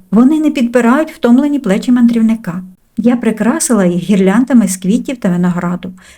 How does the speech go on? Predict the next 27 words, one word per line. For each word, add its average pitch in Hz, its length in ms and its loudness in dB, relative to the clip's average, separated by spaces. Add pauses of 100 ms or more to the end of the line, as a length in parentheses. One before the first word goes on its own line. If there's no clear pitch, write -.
(140)
перетворивши 247 760 0
їх 175 160 -2
на 208 100 0
колони 202 520 0
живого 175 380 -8
храму. 170 420 -12 (760)
Це 240 80 0
ваша 233 340 -2
перемога 190 480 0
над 233 180 2
хаосом. 185 540 -8 (220)
Ви 277 180 2
змогли 277 460 2
приборкати 214 760 -2
вогонь, 220 420 2
не 247 120 4
давши 285 460 -2
йому 233 200 4
згаснути, 247 640 -4 (380)
але 277 200 2
й 233 60 6
не 226 120 4
дозволивши 247 680 0
йому 285 200 0
спалити 170 540 -6
ваш 180 220 -6
дім. 180 320 -14